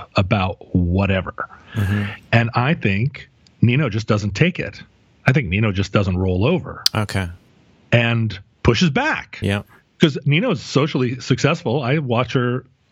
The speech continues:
Speaker 1: in the school and people love her, and she, and I think she and, uh, I think they're just at loggerheads about who, <laughs> like, just simple, really simple shit. Who's deciding what the story is?
Speaker 2: Right.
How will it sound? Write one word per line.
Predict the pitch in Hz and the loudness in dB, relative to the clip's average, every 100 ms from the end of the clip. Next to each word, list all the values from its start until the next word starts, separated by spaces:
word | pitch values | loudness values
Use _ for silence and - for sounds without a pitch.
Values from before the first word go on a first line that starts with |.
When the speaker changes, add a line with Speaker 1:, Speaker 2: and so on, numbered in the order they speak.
| - | 0
Speaker 1:
in | 127 | 2
the | 120 | 2
school | - 131 180 151 | 0 0 2 -2
and | 110 104 | -6 -2
people | - 120 135 | -2 0 0
love | 107 147 | 0 0
her, | 123 135 | 0 0
and | 117 107 | -2 -4
she, | - - 123 120 120 120 _ _ _ _ _ _ | -2 0 2 2 -2 -6 _ _ _ _ _ _
and | - 113 | 0 2
I | 131 | 2
think | 135 131 | 0 -2
she | - - 120 120 135 - | -2 0 2 2 -2 -2
and, | 113 110 113 110 - - _ - - - - | 0 2 0 -2 -8 -20 _ -20 -20 -18 -2
uh, | 120 | 0
I | 123 | 2
think | 151 127 | 2 2
they're | 139 | 0
just | 127 107 | 0 0
at | 120 | -2
loggerheads | 107 135 233 185 87 - - - - - _ _ - - - - | 0 0 0 -2 -6 -8 -10 -12 -14 -16 _ _ -20 -20 -20 -2
about | 123 113 - 117 110 113 - - _ _ | -2 2 0 2 0 -4 -6 -14 _ _
who, | - - 131 95 | -10 0 2 0
<laughs> | - | -2
like, | 139 123 120 - | 0 0 -2 0
just | 143 135 | 0 0
simple, | - 139 135 143 139 | -2 0 2 0 0
really | 135 147 | -2 -2
simple | - 147 135 147 | -2 0 2 0
shit. | - 226 | 0 -2
Who's | 135 127 123 110 | 0 0 0 0
deciding | 135 - 135 139 | 0 2 0 0
what | 139 | -2
the | 135 | -2
story | - - 185 208 160 | -2 0 0 -2 -6
is? | 156 - - - | -8 -12 -8 -4
Speaker 2:
Right. | 101 | -2